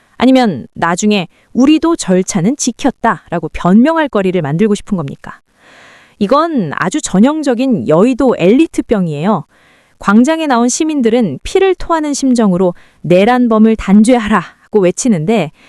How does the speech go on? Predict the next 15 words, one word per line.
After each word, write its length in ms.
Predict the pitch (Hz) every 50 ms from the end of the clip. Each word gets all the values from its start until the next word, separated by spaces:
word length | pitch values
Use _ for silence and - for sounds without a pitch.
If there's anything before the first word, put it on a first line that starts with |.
| _ _ _ _
에어컨 440 | - 180 214 262 - - - 285 262
빵빵한 520 | - 311 330 330 - - 320 311 302 277 254
방에 180 | 226 214 220
앉은 360 | 196 156 165 180 180 208 208
분들은 420 | 180 180 170 147 151 165 196 185 - - _ _ _ _ _ _ -
"아, 280 | - 170 170 165 - -
그래도 320 | - - 185 185 170 185 202 208
우리가 320 | 208 208 190 - 208 214
명색이 560 | 180 170 165 180 190 202 - 226 202 185 214
법치국가인데 1040 | 214 - - 175 _ - - - 254 247 226 - - 233 226 208 190 165 165 180 202 - - _ _ _
모양새가 640 | - 165 175 175 170 160 156 156 - 156 139 147 147
좀 180 | - 190 226
그렇지 320 | 226 - 220 214 - - 302
않나?" 320 | 277 240 185 156 175 247 - - _ _ _ -
이러면서 420 | - 294 311 320 294 262 226 165